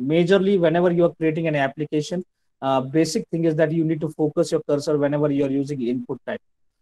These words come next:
So select the input element that has focus. So you can focus it and you can set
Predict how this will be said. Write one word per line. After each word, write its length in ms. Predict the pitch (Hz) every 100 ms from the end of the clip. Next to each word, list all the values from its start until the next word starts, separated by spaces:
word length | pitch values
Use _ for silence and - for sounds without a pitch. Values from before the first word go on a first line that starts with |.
| _
So 340 | - 196 202 202 _ _ _ _ _ _ _ _
select 400 | - 220 240 208
the 140 | 202 -
input 360 | 202 208 220
element 520 | 190 185 180 190 190 -
that 380 | 151 165 170 - _ _
has 420 | - 160 160 - -
focus. 480 | - 160 156 117 -
So 100 | 160
you 160 | 160 180
can 180 | 190
focus 440 | 180 190 180 214 202
it 160 | 180 -
and 240 | 151 151
you 80 | 160
can 180 | 170 175
set 260 | 160 156